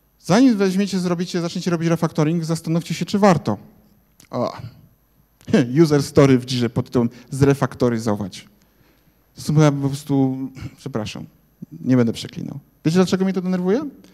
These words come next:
Z prostej przyczyny, jesteśmy inżynierami. Oddaję samochód do naprawy. Wymiana koła. Koleś z-,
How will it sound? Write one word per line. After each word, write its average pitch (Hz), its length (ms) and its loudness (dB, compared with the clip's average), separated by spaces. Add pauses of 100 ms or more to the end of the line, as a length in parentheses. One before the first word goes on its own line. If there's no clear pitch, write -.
(260)
Z - 80 -20
prostej - 260 0
przyczyny, 156 320 -2
jesteśmy 156 300 2
inżynierami. 131 560 2 (840)
Oddaję 170 260 6
samochód 147 400 4
do 123 120 -2
naprawy. 110 420 -2 (880)
Wymiana 135 300 4
koła. 110 300 0 (920)
Koleś 170 360 4
z-, 139 260 -4